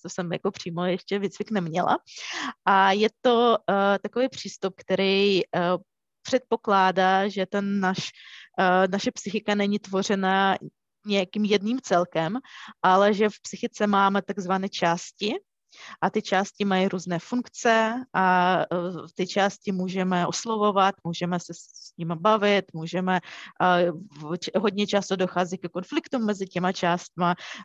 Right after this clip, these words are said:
eh, třeba v-, stejně jako v rodičovství můžeme vymyslet v nějaký imaginární příklad, že nevím, jako řvu na dítě a nechci řvát na dítě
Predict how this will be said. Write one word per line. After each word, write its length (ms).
eh, 220
třeba 340
v-, 280
stejně 380
jako 240
v 60
rodičovství 880
můžeme 460
vymyslet 480
v 340
nějaký 300
imaginární 580
příklad, 480
že 220
nevím, 240
jako 140
řvu 240
na 140
dítě 320
a 40
nechci 280
řvát 300
na 80
dítě 480